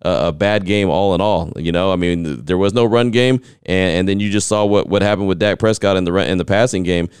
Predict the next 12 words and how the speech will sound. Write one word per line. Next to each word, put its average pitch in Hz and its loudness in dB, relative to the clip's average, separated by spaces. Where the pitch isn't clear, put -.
I - -6
mean, 104 2
he, 113 2
he 110 0
threw 175 0
for 175 0
three 113 0
hundred 107 0
seventy-three 92 -2
yards. 95 2
He 85 -4
still 147 2